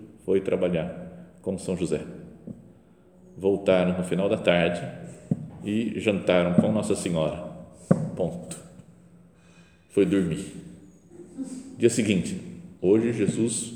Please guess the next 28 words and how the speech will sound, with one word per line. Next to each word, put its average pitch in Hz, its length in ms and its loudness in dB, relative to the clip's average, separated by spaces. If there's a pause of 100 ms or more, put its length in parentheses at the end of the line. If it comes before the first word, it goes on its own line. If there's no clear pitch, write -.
(480)
eh, 92 140 2
de 87 140 0
novo 90 300 4
foi 98 160 2
continuar 95 400 0
o - 20 -2
trabalho 107 500 4
que 107 60 -2
ele - 80 -2
tinha 110 120 2
começado 107 560 2
antes, 92 340 -2 (300)
no - 80 -6
dia 98 120 2
anterior 92 540 4
com 90 100 -6
São 87 180 -2
José. 85 300 2 (560)
E 90 120 -4
aí 87 240 4
depois 92 340 4
voltou, 101 360 2 (220)
foi 90 140 4
jantar 87 600 0
depois 87 240 -2
com 87 100 -6
Nossa 82 180 -6
Senhora. 87 200 -8